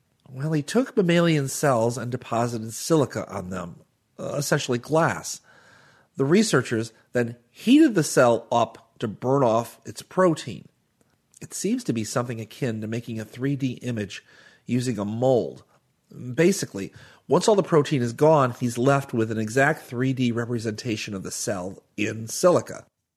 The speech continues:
The resultant hardened silica structures are faithful to the exterior and interior features of the formerly living cell and can survive greater pressures and temperatures than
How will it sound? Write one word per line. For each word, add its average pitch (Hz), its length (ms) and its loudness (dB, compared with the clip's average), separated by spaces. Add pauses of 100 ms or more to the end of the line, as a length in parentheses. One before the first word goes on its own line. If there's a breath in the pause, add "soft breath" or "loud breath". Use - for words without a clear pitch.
(380)
The 135 80 2
resultant 220 600 6
hardened 156 560 0
silica 190 440 2
structures 110 640 0
are 104 180 -6
faithful 143 500 0
to 135 100 -6
the 110 160 -4
exterior 123 600 -2
and 117 80 -6
interior 107 540 -4
features 107 560 -6
of 98 140 -12
the 107 140 -10
formerly 123 600 -2
living 107 420 -6
cell 104 520 -2 (340)
and 131 140 2
can 151 160 2
survive 143 640 4
greater 147 340 2
pressures 135 560 -2
and 110 140 -6
temperatures 113 600 -6
than 104 240 -6